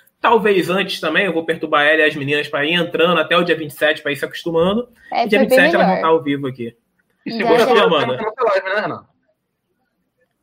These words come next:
Speaker 1: Segunda-feira, a gente vai estar ao vivo aqui segunda-feira com o Tita, com o nosso craque, vai estar ao vivo aqui com a gente.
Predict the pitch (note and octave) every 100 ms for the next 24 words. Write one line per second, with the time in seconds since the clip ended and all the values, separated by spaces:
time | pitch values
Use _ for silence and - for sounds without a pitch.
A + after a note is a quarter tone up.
0 | _ _ _ _ - D3+ D#3 A3+ A3+ F3+
1 | A#3 F#3+ F3 E3 E3 F#3 D#3 F3 G3+ F#3
2 | F3+ E3 E3+ D#3+ D3 E3 A3 A#3+ - _
3 | _ _ _ G#3+ B3+ B3+ B3 B3+ C#4+ C#4+
4 | - F3+ D#3+ D3+ - - D3 F#3 G3 D3+
5 | C#3+ C#3 B2+ C3+ C3 C3 C3 C3 C#3 F3
6 | F3+